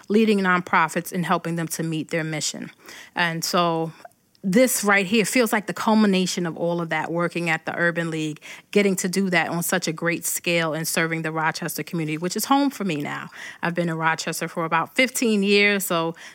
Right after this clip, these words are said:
this is home. When I go back to Brooklyn, they introduce me as Charnel from Rochester.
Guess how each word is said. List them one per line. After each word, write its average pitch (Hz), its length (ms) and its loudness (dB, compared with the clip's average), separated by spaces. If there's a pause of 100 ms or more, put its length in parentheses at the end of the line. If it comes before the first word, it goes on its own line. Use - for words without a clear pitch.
this 208 180 -2
is 202 120 -4
home. 180 280 2
When 156 100 0
I 160 100 0
go 175 140 0
back 175 260 2
to 180 100 -4
Brooklyn, 175 540 -2
they 170 140 0
introduce 165 520 -2
me 170 100 -2
as 160 160 -2
Charnel 160 440 2
from 156 360 -4
Rochester. 156 500 0